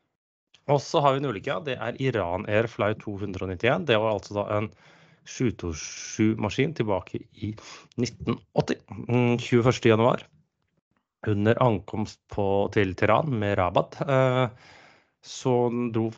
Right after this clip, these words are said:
alt fra Mashhad Airport, ble litt, eh, forsinket, for det var en, eh, flygelederstreik, eh, tidligere på dagen, eh, som ble brått avbrutt, eh, og så var det nok litt, eh, miskommunikasjon og litt, eh,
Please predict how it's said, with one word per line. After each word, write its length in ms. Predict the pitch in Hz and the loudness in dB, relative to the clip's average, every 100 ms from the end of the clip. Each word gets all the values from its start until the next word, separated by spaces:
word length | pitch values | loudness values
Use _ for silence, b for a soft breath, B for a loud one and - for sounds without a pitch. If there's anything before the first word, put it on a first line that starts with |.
| 104 | -4
alt 240 | 90 - 107 | -4 -6 -2
fra 140 | 104 | 0
Mashhad 460 | 98 98 95 82 113 | 0 0 0 0 2
Airport, 300 | 95 95 139 | 2 2 0
ble 140 | - 117 110 | 2 2 2
litt, 180 | - | 0
eh, 220 | 123 113 107 | 4 4 4
forsinket, 460 | 113 110 80 156 - | 0 -2 0 -2 0
for 140 | 131 | 0
det 60 | 117 | 2
var 160 | 117 117 | 2 2
en, 160 | 110 110 | 0 0
eh, 240 | 110 110 | 0 0
flygelederstreik, 1000 | - 139 107 87 85 87 - 101 120 - | -2 -2 -2 -4 -6 -6 -6 -4 -6 -2
eh, 180 | 135 120 | 0 0
tidligere 320 | 113 117 98 | 0 0 0
på 80 | 107 | 2
dagen, 340 | 104 120 240 - B B B B - | 4 4 2 -4 B B B B -8
eh, 180 | 123 113 | -4 -2
som 200 | 98 113 | 0 0
ble 140 | 107 101 95 | 2 0 -2
brått 300 | 92 - - - | -4 -4 -4 -8
avbrutt, 600 | 95 92 98 - - - 139 | -2 0 0 -4 -6 -8 0
eh, 560 | 131 127 120 120 117 | 2 4 4 4 2
og 160 | 117 123 | 0 -4
så 240 | - - 107 | -2 -2 0
var 300 | 95 82 90 | 0 -2 -2
det 80 | 107 | 0
nok 260 | 123 120 117 | 0 0 -2
litt, 400 | 107 110 - 120 | -2 -2 0 2
eh, 80 | |
miskommunikasjon 880 | 110 110 - 98 90 87 113 135 - | 2 0 -2 -2 -2 -2 0 0 0
og 320 | 117 110 110 | 2 4 4
litt, 540 | 110 107 113 - _ 113 | 4 2 0 -4 _ 0
eh, 260 | 110 107 | 4 4